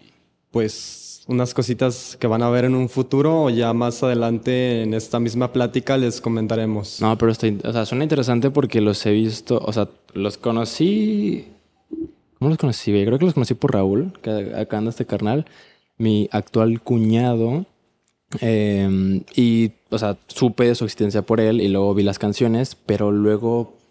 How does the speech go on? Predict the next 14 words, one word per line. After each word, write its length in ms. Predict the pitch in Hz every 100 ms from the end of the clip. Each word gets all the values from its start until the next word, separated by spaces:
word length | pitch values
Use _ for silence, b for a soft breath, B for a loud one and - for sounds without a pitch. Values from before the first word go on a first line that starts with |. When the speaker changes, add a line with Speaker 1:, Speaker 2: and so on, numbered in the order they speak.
| -
Speaker 2:
hubo 220 | 101 113
como 180 | 117 104
una 140 | 110
veda, 440 | 107 104 113 107
güey, 240 | 110 113 113
donde 340 | 113 95 95
no 320 | 92 95 98 101
había, 520 | 98 104 101 98 90
no 260 | 95 104 156
hay, 140 | 202
pues, 260 | 180 151 127
actividad 380 | - 104 101 98
de 60 |
ustedes. 500 | 95 - 143 87 -